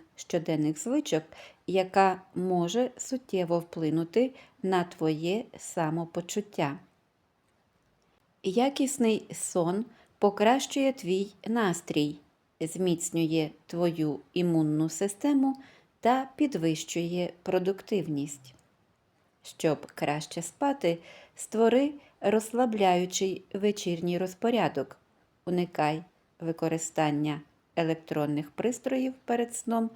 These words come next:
та намагайся лягати спати та прокидатися в один і той самий час щодня. Пий достатньо води. Підтримка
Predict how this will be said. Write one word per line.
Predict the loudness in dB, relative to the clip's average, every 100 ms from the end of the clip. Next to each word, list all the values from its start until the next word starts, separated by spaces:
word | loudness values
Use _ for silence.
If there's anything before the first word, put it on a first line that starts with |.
| -14 -20 _ _
та | 4 4 -2 _
намагайся | 4 4 4 0 2 0 0 0 0 0 -4
лягати | -2 0 -2 -4 -6
спати | -10 -2 -2 -2 -4 -6 -6 -18 _ _ _
та | 4 4
прокидатися | 0 -6 -4 -4 -2 -4 -4 -10 -2 0 0 -4 -20 _ -4
в | 0 0 -2 _ 2
один | 2 2 0 2 -2 -6 _
і | -6
той | -6 -2 0 0 -2 -14
самий | -6 -2 -2 0 -2
час | -2 -2 -2 -4 -12 -18
щодня. | -16 -2 -2 -2 -2 -2 -4 -10 _ _ _ _ _ _ _ _ _ _ -20 -20 _ _ _ _ _ 2
Пий | 4 2 -4 _
достатньо | -2 0 0 0 0 0 0 -2 -2 -6
води. | -8 0 0 2 -2 -2 -8 _ _ _ _ _ _ -20 -20 -20 _ _ _ -8
Підтримка | -4 0 0 0 0 0 0